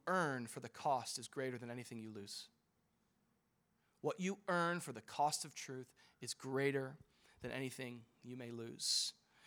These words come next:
Jesus closes this out with a parable to these men. Did you see this parable?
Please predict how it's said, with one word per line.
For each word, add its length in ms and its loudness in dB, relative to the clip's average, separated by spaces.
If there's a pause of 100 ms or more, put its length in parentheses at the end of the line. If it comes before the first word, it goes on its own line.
(420)
Jesus 320 4
closes 420 2
this 160 2
out 280 2 (2000)
with 140 0
a 60 -2
parable 580 0
to 120 -6
these 220 -6
men. 160 -4
Did 160 -6
you 80 4
see 160 4
this 180 2
parable? 460 0